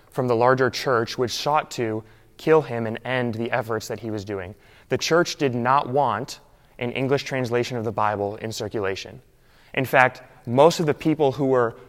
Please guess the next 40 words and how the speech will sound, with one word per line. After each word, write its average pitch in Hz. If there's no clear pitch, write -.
working 131
as 120
priests -
within 127
the 131
church 123
didn't 156
even 143
understand 131
the 117
Latin 127
translation 117
of 104
the 107
Bible 104
that 101
they 107
had. 95
They 127
knew 143
the 156
Latin, 113
but 123
they 123
didn't 135
know 135
what 123
it 113
meant 110
in 110
English. 104
And 131
the, 117
the 120
church, 139
the, 117
the 131
Roman 135
Catholic 139
Church, 107